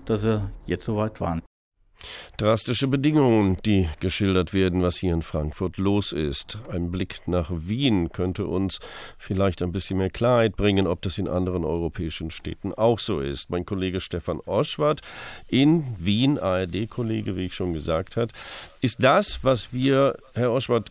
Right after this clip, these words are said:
Speaker 2: gerade aus Frankfurt gehört haben, ist das etwas, was man in Wien auch kennt? Immerhin haben die Österreicher ja auch ihre Ressentiments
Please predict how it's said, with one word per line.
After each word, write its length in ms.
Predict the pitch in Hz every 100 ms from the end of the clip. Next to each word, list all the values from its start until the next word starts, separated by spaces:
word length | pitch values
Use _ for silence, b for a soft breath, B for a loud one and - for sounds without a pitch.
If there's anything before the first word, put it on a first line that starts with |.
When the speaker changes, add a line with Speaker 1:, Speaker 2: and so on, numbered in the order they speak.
| 101
Speaker 2:
gerade 460 | 92 95 101 107 -
aus 160 | 107 -
Frankfurt 420 | 95 104 - -
gehört 240 | 120 117
haben, 220 | 113 107
ist 160 | 120 120
das 140 | 110
etwas, 420 | - 98 - 110 98
was 180 | 95
man 140 | 98 101
in 260 | 98 92
Wien 300 | 87 98 104
auch 320 | - 87 107 -
kennt? 260 | 120 123
Immerhin 400 | 98 107 98 101
haben 220 | 98 104
die 80 | 104
Österreicher 680 | 82 104 - 101 92 92 104
ja 220 | 92 85
auch 240 | 110 113
ihre 340 | 98 107 92 92
Ressentiments 840 | 92 - 98 90 90 90 107 120